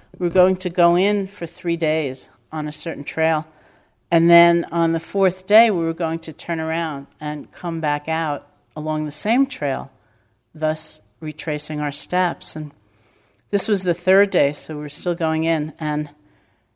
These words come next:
it turned out to be a day of many, many, many hours of very constant, steady,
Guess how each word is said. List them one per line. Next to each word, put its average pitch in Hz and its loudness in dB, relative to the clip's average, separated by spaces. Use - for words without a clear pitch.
it 170 -2
turned 220 6
out 190 6
to 190 -4
be 175 4
a 170 4
day 160 2
of 147 -4
many, 208 2
many, 175 0
many 180 -2
hours 160 -2
of 151 -14
very 220 0
constant, 202 -8
steady, 160 -2